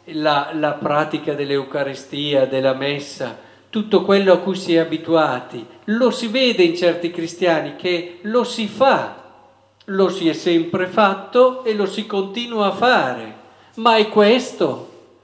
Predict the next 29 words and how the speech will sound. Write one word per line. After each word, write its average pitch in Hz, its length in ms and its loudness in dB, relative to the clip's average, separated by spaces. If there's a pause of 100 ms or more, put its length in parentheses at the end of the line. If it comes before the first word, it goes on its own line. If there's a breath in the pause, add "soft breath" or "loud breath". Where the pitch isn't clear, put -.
(140)
è 247 160 -6
questo - 300 -6
quello 185 220 2
che 180 140 2
vogliamo? 165 880 2 (960 soft breath)
È 208 140 0
questo 240 300 4
quello 196 240 6
che 196 120 2
rende 208 340 0
così 196 320 -2
bella 214 340 2
la 196 100 4
vita 240 240 -2
e 214 60 -6
che 185 120 -2
ci - 80 -2
ha 190 40 -2
fatto 214 280 0
scegliere 214 460 0
il 196 100 -2
cristianesimo 202 840 -4
da 175 160 4
giovani 196 420 2
quando 190 240 0
avevamo 190 520 0
infinite 208 680 -4
altre 214 340 2
possibilità? 196 1160 -4